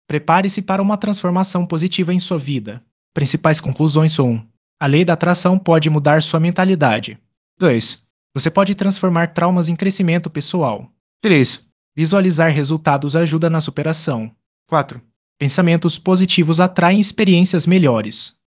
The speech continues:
Cinco, é importante ter fé em si mesmo e no processo.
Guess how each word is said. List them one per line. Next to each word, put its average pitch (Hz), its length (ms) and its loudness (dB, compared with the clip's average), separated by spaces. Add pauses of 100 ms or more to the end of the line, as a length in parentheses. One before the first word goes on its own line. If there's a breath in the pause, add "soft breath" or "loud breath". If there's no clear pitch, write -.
(140)
Cinco, 139 380 0 (380)
é 175 60 2
importante 196 500 2
ter 196 160 0
fé 170 180 0
em 208 100 2
si 208 180 0
mesmo 160 280 0
e 170 40 0
no 165 80 -2
processo. 139 600 -4